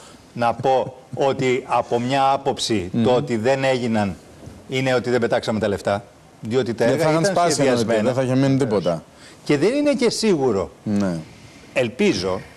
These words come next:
Speaker 1: ελπίζω ότι εμπιστεύομαι τους τεχνικούς μας και τους επιστήμονες, ότι τουλάχιστον σε κάποιες περιπτώσεις θα ήταν καλύτερα τα πράγματα. Αυτό να συμφωνήσουμε.
Speaker 2: Μμμ.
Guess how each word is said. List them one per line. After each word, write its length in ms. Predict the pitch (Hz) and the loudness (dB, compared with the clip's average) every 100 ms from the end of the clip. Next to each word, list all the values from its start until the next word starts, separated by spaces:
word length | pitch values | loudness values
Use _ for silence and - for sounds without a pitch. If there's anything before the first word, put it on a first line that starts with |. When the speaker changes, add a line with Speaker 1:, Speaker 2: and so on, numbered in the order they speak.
| - - - | -20 -20 -6
Speaker 1:
ελπίζω 400 | 143 - 98 147 | -4 -4 -4 -2
ότι 320 | 147 156 151 | 0 0 -2
εμπιστεύομαι 520 | 143 135 160 127 104 | -4 -4 0 0 0
τους 140 | 98 95 | -4 -4
τεχνικούς 400 | 107 98 95 107 | -4 -4 -2 -2
μας 120 | 98 | -2
και 60 | 92 | -4
τους 140 | 92 | -4
επιστήμονες, 480 | 98 98 135 175 165 | -6 -6 -4 -2 -2
ότι 100 | 139 | -4
τουλάχιστον 340 | 123 170 165 | 0 0 0
σε 60 | 117 | -4
κάποιες 240 | 156 151 123 | -4 -2 -2
περιπτώσεις 300 | 123 170 165 | -2 -2 -2
θα 60 | |
ήταν 120 | 147 | -2
καλύτερα 320 | 139 107 92 85 | -2 -2 -2 -6
τα 100 | 82 | -6
πράγματα. 420 | 85 78 78 - - - - | -8 -8 -14 -18 -20 -16 -6
Αυτό 240 | 113 190 | -4 0
να 80 | 196 | 0
συμφωνήσουμε. 560 | 147 120 117 90 - - | -2 -4 -6 -6 -10 -6
Speaker 2:
Μμμ. 240 | 120 139 | -4 -4